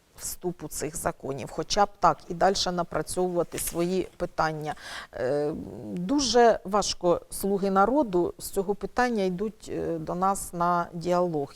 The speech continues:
І, е, ну, з-, ми знаємо їх позицію, і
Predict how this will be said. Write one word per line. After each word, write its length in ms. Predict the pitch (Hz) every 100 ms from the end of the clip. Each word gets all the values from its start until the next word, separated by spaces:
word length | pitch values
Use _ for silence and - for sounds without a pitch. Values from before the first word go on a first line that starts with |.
| -
І, 400 | 185 180 175 170
е, 360 | - - - 170
ну, 320 | 170 185 180
з-, 120 | 170 - 95
ми 400 | 196 240 254 208 -
знаємо 600 | 156 165 214 226 196 185
їх 240 | 175 185 -
позицію, 840 | - 156 156 143 - 180 190 233 - - - -
і 480 | 190 185 180 170